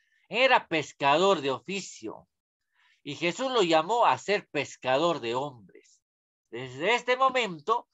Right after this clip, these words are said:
tú serás pescador de hombres. Llevarás mi palabra a todas las naciones, a todos los necesitados, a todas las personas que tienen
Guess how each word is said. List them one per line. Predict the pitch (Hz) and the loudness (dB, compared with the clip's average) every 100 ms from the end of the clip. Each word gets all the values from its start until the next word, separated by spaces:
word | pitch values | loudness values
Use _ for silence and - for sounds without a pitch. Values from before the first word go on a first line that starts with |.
| _ _ _ | _ _ _
tú | 214 240 | -6 -6
serás | - 170 190 220 - _ | -2 2 4 4 0 _
pescador | 151 143 - - 139 139 170 165 135 | -2 -2 -4 -4 0 2 4 4 2
de | 127 | -2
hombres. | 135 147 123 104 104 _ _ _ _ | -2 -2 -6 -14 -14 _ _ _ _
Llevarás | 117 123 139 160 226 220 196 | -10 -4 0 2 2 2 -6
mi | 190 | -10
palabra | - 147 175 196 196 226 240 _ _ _ _ | 0 2 6 6 6 2 -2 _ _ _ _
a | 143 139 | -4 -2
todas | - 214 202 165 139 | 2 6 6 6 4
las | 127 123 | 0 -2
naciones, | 139 135 170 165 143 110 - _ _ - | -8 -6 -2 0 0 -6 -18 _ _ -6
a | 131 | -6
todos | - 214 226 196 165 | 2 6 8 6 4
los | 143 120 | 0 -6
necesitados, | 127 123 127 131 131 175 165 131 120 - | -10 -12 -14 -16 -2 4 6 6 2 -8
a | 135 | -10
todas | - 220 220 202 | -4 -4 2 2
las | 160 135 | 2 -2
personas | 151 147 170 196 208 - | -6 -6 -4 -4 -6 -8
que | 147 127 _ _ _ - | -8 -10 _ _ _ -8
tienen | 196 208 196 233 | 0 2 2 -4